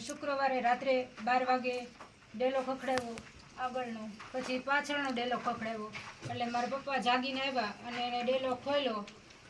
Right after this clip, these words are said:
પછી ડેલો ખોલતા જ, અ, બે, બે લેડીઝ પોલીસ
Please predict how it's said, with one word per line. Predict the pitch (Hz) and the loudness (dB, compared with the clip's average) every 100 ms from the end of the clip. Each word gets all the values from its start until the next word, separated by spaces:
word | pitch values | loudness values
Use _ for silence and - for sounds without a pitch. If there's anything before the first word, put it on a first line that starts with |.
| - | -4
પછી | 247 269 | 0 0
ડેલો | 220 277 294 285 | 0 2 2 2
ખોલતા | - 294 294 277 | 2 0 2 2
જ, | 247 247 | 4 4
અ, | 240 240 240 220 233 - 226 | 2 2 0 -4 -10 -8 4
બે, | 269 277 - - - | 6 6 4 0 -4
બે | 233 269 277 | 0 2 6
લેડીઝ | 294 302 277 | 6 6 2
પોલીસ | - 247 247 247 | 0 0 0 -4